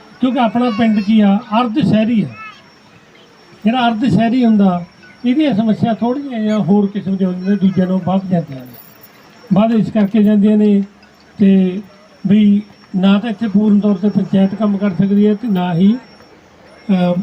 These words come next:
ਕਮੇਟੀ ਪੂਰਾ ਕੰਮ ਕਰਦੀ ਹੈ। ਪਰ ਫਿਰ ਵੀ ਅਸੀਂ ਯਤਨ ਕਰਦੇ ਹਾਂ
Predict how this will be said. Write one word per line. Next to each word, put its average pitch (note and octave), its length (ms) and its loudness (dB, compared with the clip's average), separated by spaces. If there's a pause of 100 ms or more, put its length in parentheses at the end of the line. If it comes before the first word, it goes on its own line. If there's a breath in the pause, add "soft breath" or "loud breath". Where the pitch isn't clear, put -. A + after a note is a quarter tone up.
(120)
ਕਮੇਟੀ G#3+ 360 2
ਪੂਰਾ F3+ 240 -4
ਕੰਮ E3 240 -10
ਕਰਦੀ C3+ 420 -10
ਹੈ। A#2 120 -16 (500)
ਪਰ A3 100 0
ਫਿਰ B3 280 0
ਵੀ C4+ 200 -2
ਅਸੀਂ A#3+ 280 -4 (100)
ਯਤਨ G#3+ 240 -4
ਕਰਦੇ G3+ 340 -4
ਹਾਂ G#3+ 160 -6